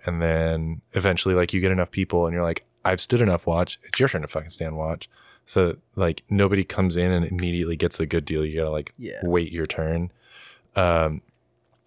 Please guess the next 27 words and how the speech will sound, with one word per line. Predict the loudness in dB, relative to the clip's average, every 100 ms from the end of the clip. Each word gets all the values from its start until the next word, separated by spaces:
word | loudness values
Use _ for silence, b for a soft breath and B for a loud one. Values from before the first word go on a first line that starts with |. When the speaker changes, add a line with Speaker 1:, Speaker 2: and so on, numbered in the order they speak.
| -2
Speaker 1:
well, | 4 4 4 B B B B B B -4
when | 2 4 2 0
I | 0 4 4
was | 6 6 6 4 2 0 -2 _ _ _ _ _
about | 0 2 2 4 2 -2
to | -6
get | 0 4 4 4 -4 _ -18 -12
my | -2 2 4 4 2
portion | 0 0 2 2 2 0
of | 2 0 0
the | -4
good | 2 2 2
deal, | -2 0 -2 -4 -10 -20 _ -8
one | 0 4 4
of | 4
the | 2
new | 4 4 2
fuckers, | 0 0 0 -2 -4 -14 -20 _ _ -2
like, | 0 0 -4 _
bitched | 4 4 2 -4 -8 _
to | 0 2
our | 2
section | 4 2 2
leader. | -2 -2 -4 -6 -12 _ _ _ _ _ _ _ _ _
Uh, | 0 2 2 2 -2 -8 _ _ _
<laughs> | -2 -2 -6 -4
and | -2 0 2 4 2